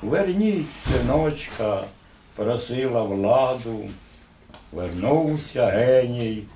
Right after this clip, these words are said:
на Україну, вернувся поет у свою країну. Сховали друзі у домовину. Василь в народі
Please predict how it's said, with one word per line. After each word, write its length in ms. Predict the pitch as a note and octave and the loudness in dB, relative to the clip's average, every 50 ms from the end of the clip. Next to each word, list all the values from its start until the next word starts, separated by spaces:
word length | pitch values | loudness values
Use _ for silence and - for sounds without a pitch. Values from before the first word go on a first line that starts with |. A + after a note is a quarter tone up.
| - - - - - - - | -20 -20 -20 -20 -20 -18 -14
на 280 | - - G#2 - B2 B2+ | -8 -2 0 2 2 4
Україну, 1160 | C3 B2 - - - F#2+ F#2+ G#2+ A#2+ B2 B2 C3 C#3+ C#3+ C#3 C#3 C3 B2 A#2 A#2 A2+ A2 G2+ G2 - - - - E3 E3+ D#3 - - - F#2 G2 | 2 0 -4 -6 -8 -6 -4 -2 0 0 0 0 0 0 2 2 2 2 2 2 0 -2 -4 -6 -12 -16 -20 -16 -14 -12 -12 -12 -12 -8 -2 0
вернувся 680 | A2+ B2+ B2 A#2 A#2+ B2+ C3+ D3+ D3+ C#3+ C#3 - - - - - | 0 2 2 0 0 0 2 2 2 0 -2 -6 -12 -16 -8 -2
поет 500 | A2+ A2+ A#2 B2 C#3 C#3+ C#3+ C#3 C3+ - - - - - - - - - - | 2 4 4 6 6 4 4 2 0 -6 -12 -18 -18 -18 -18 -20 -16 -14 -12
у 320 | G2 F2+ - - - F#2 F#2+ | -12 -12 -12 -12 -10 -4 -2
свою 320 | G#2+ A#2+ B2+ C3 D3 D#3 D3+ D3 - - - | 0 0 0 0 -2 -2 -4 -6 -10 -10 -10
країну. 840 | F#2+ F2+ G#2 A#2 A#2+ A2+ A#2 C3 C#3+ D3+ D3+ C#3+ C#3 C3 B2 A#2+ A#2+ - - - - - - - - - - - - | -6 -4 -2 -2 -2 -2 -2 -2 0 0 0 0 -2 -6 -8 -10 -10 -14 -16 -20 -20 -20 -20 -20 -20 -20 -20 -20 -20
Сховали 760 | - - - F2 E2 E2+ F#2 G#2+ C3 D3 E3 E3+ D#3 D3+ D3+ D3 | -18 -12 -8 -6 -4 -2 0 2 4 4 4 4 4 2 2 0
друзі 840 | A#2+ G2+ G#2 G2 A2 C3 C#3+ D3 D3 C#3+ B2 A2+ B2 B2 A#2 A2+ G#2+ G2 - - - - - - - - - - - - | -2 -2 -4 -2 -2 0 0 0 -2 -2 -4 -6 -6 -6 -4 -4 -6 -8 -12 -16 -20 -20 -20 -20 -20 -20 -20 -20 -12 -6
у 120 | G#2 G#2+ | -4 -4
домовину. 1000 | A2 G#2+ G#2 A2 G#2+ G#2+ G#2+ G#2 G2 G2 G2+ G#2+ A2 G#2 G2+ F#2+ F2+ F2+ F2 E2+ D#2 D2 - - - - - - - - - - - - - - - | -2 0 0 0 0 0 0 0 0 0 0 0 0 0 -2 -2 -4 -6 -6 -8 -10 -12 -16 -20 -20 -20 -20 -20 -20 -20 -20 -20 -20 -20 -20 -16 -10
Василь 600 | E2 F2+ F2+ - - - A2+ C#3+ D#3+ E3+ D#3 D3+ | -8 -6 -6 -6 -8 -4 -2 0 0 0 0 -2
в 80 | C#3 A#2 | -2 -2
народі 800 | G#2+ A2 A2+ A2 G#2 G#2+ A2 A2 A2 G#2 F#2+ G2 G2 G2 F#2+ | -2 -2 0 0 0 0 -2 -2 -4 -4 -4 -4 -4 -4 -4